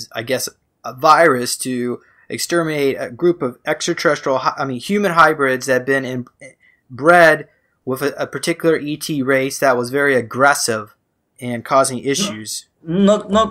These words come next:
Speaker 2: not
Speaker 1: Aggressive?
Speaker 2: race, races, races,
Speaker 1: Races.
Speaker 2: multiple, m-, m-, multiple
Speaker 1: Well,
Speaker 2: races,
Speaker 1: does that
Speaker 2: yes.
Speaker 1: mean, does that mean in this parallel reality these same races have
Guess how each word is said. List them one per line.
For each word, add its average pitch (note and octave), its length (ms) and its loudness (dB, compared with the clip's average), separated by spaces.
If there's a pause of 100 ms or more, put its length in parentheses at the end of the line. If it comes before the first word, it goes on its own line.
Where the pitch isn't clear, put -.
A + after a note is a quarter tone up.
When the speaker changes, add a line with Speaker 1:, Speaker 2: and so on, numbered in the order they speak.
Speaker 2:
not G#3+ 100 4
Speaker 1:
Aggressive? C#3+ 300 -2
Speaker 2:
race, C#3 480 0
races, D#3+ 680 0
races, C3 460 -2
Speaker 1:
Races. C#3+ 300 0
Speaker 2:
multiple, B2+ 440 -2
m-, F#3+ 280 0
m-, G#3+ 100 0
multiple D3 540 0
Speaker 1:
Well, C#3+ 240 2
Speaker 2:
races, - 140 -12
Speaker 1:
does C#3+ 140 -4
that D#3 140 8
Speaker 2:
yes. D#3 80 0
Speaker 1:
mean, E3 260 -2
does C3+ 140 -2
that D3+ 180 4
mean D#3+ 220 -2
in C3+ 160 0
this D#3+ 160 0
parallel E3 500 2
reality C#3+ 560 4
these C3+ 240 -2
same C3+ 260 -4
races B2+ 400 0
have B2 560 6